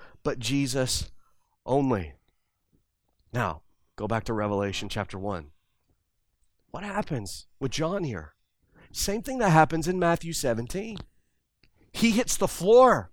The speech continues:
And what does Jesus do? He walks over and he puts his hand on him and he says, "John, fear not. Don't be afraid." And why does he tell him not to be afraid? Look at the verse again in verse,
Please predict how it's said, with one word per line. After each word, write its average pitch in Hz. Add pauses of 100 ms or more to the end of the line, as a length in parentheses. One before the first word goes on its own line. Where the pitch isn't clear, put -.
(280)
And 160
what 208
does 233
Jesus 240
do? 196 (800)
He 202
walks 240
over 233
and 175
he 170
puts -
his 202
hand 247
on 226
him 143 (220)
and 202
he 233
says, 226
"John, 214 (340)
fear 262
not. 262 (480)
Don't 226
be 254
afraid." 254 (160)
And 208
why 285
does 302
he 277
tell 202
him 214
not 180
to 214
be 190
afraid? 226 (220)
Look 208
at 262
the 226
verse 170
again 240
in 170
verse, 160